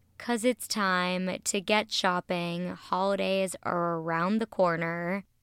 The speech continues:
And while gifts are not the most important thing by any means, they're still fun to give and fun to get. So I compiled my annual gift guide for you guys.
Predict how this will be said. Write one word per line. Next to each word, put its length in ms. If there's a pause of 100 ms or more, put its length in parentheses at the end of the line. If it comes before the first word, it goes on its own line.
(400)
And 220
while 220
gifts 380
are 180
not 400
the 160
most 320
important 480
thing 420 (140)
by 240
any 260
means, 560 (800)
they're 160
still 280
fun 280
to 80
give 420 (140)
and 240
fun 240
to 100
get. 380 (420)
So 440 (180)
I 140
compiled 800 (100)
my 240
annual 400
gift 240
guide 200
for 120
you 120
guys. 540